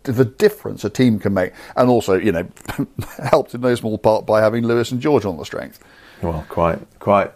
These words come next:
Speaker 2: So I think they'll be back, the silver cars. I think the red cars hopefully will be back, um, more competitive. They were competitive before, but more consistent, um, more reliable. They had issues there as well, didn't they? Um, but let's not forget that Red Bull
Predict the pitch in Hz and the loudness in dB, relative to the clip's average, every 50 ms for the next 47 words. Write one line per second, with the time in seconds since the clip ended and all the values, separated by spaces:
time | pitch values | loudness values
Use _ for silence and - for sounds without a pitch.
0 | - - - - - - - - 143 139 135 135 - 151 156 143 143 - 131 104 | -20 -20 -20 -20 -20 -18 0 4 6 6 6 6 4 2 2 2 -2 -6 -6 -2
1 | 110 113 104 101 107 87 - 101 101 98 - - - - _ - - 98 95 - | 0 0 0 0 -2 -2 0 0 0 0 -2 -6 -14 -20 _ -18 -14 -12 -10 -2
2 | - 113 104 92 98 - 113 101 95 92 110 98 - 107 - 98 104 104 98 - | 2 2 2 2 0 -2 0 0 0 0 -2 -6 -6 -6 -4 0 0 0 0 0
3 | - 104 101 101 98 - - _ _ _ _ _ _ _ _ _ _ - - - | 0 0 0 0 -2 -6 -16 _ _ _ _ _ _ _ _ _ _ 0 0 0
4 | - - 110 104 101 95 98 87 101 87 - 101 104 - - - - - - _ | 2 0 0 0 0 0 -2 -4 -4 -2 -2 -2 -4 -4 -8 -14 -20 -20 -20 _
5 | _ 101 98 98 95 101 101 98 98 107 - - - 104 101 98 - 107 98 - | _ -6 -4 -2 -2 -2 -4 -8 -10 -12 -14 -8 -4 -4 -4 -4 -4 -6 -8 -6
6 | 113 104 - - - - - 110 98 110 107 101 104 95 - 101 - 107 101 - | -6 -8 -8 -10 -14 -14 -12 -6 -2 -2 0 0 0 -2 -4 -6 -8 -8 -10 -8
7 | - 101 - - 98 - 120 107 92 92 92 98 95 - - 101 - - 117 - | -10 -10 -10 -10 -8 -2 -2 -2 -2 -2 -4 -6 -6 -6 -10 -14 -8 -8 -8 -8
8 | - - 110 104 107 208 - _ _ - - - - - - _ _ - 107 107 | -6 -4 -4 -4 -4 -6 -12 _ _ -20 -20 -20 -20 -20 -20 _ _ -8 0 2
9 | 101 98 101 101 101 107 104 104 104 107 107 110 107 110 101 104 110 104 101 98 | 2 2 2 2 2 2 4 4 4 4 4 4 4 2 2 0 -2 -4 -4 -4
10 | 95 98 95 98 95 - - 92 85 98 90 87 85 87 95 90 87 85 95 80 | -6 -6 -6 -6 -6 -6 -8 -6 -4 -4 -4 -4 -2 0 0 -2 0 -2 -6 -8
11 | 82 95 87 - - - - - - _ _ - 123 120 117 117 107 - _ _ | -6 -8 -10 -10 -14 -20 -20 -20 -20 _ _ 2 2 2 2 0 -8 -12 _ _
12 | _ _ _ _ _ _ _ _ _ _ _ _ _ _ 156 160 180 170 - 175 | _ _ _ _ _ _ _ _ _ _ _ _ _ _ 4 4 4 4 2 -2
13 | 156 - 143 123 151 151 120 98 101 - - _ _ - 127 110 107 117 139 151 | -4 -4 -2 2 2 4 4 4 0 -2 -8 _ _ -2 -2 0 4 4 2 2
14 | - - - 95 85 95 120 131 | 2 -2 -2 0 0 0 -4 -6